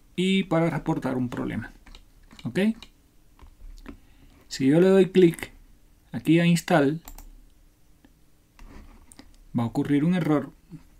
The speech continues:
¿Por qué ha ocurrido un error? Pues fácil,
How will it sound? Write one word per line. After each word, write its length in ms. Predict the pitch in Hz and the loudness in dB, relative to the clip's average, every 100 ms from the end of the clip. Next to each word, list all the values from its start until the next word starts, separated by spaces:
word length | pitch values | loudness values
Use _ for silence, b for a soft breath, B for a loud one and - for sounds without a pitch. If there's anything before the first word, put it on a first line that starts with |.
| - | -8
¿Por 320 | 131 131 131 | -2 -2 -2
qué 80 | 127 | 2
ha 60 | 196 | 4
ocurrido 340 | 180 170 180 | 4 2 2
un 120 | 185 | 2
error? 300 | 196 180 170 | 2 2 0
Pues 640 | - 135 110 - - - - - - _ - b b b - - - - - - - | -2 -6 -6 -10 -12 -14 -18 -20 -20 _ -20 b b b -20 -20 -20 -20 -20 -20 -4
fácil, 440 | 156 160 - 113 | 0 0 0 -8